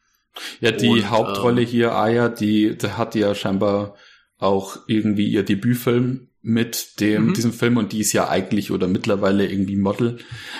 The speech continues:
Speaker 1: Was nicht so verwunderlich ist, weil die nämlich ganz klar, wenn man die das erste Mal sieht, sieht man, dass die ein Hafu ist. <laughs> Also
Speaker 2: Mhm.
Speaker 1: halb britisch, halb japanisch und, ähm,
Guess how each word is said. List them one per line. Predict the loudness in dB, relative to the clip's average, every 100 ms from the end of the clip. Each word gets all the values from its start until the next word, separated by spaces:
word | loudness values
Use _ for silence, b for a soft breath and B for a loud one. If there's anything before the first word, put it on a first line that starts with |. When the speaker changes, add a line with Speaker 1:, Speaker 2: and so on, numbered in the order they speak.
| B
Speaker 1:
Was | -2 0 0 0
nicht | 0 0 2
so | 0
verwunderlich | 2 2 2 4 2 2
ist, | -2 0
weil | 0 0
die | 0
nämlich | 2 2 0 0
ganz | -2 -2
klar, | 0 0 2
wenn |
man | 2
die | 2
das | 0
erste | 0 0
Mal | 0 2
sieht, | 0 -2
sieht | -2 0
man, | 0
dass | 0 -2
die | -2 0
ein | 0 -2 -6 -16 -2
Hafu | 0 0 -2 -2
ist. | 0 -2 -6 -10 _ _
<laughs> | -6 -4 -2 -2 -4 -6 -14 -10 -2
Also | 0 2 2
Speaker 2:
Mhm. |
Speaker 1:
halb | 2 0 -4
britisch, | -2 -2 -2 -2 0 0
halb | 0 0 0
japanisch | 0 0 -2 0 0 0 -2
und, | -2 0 0 0 -2
ähm, | 0 2 0 -2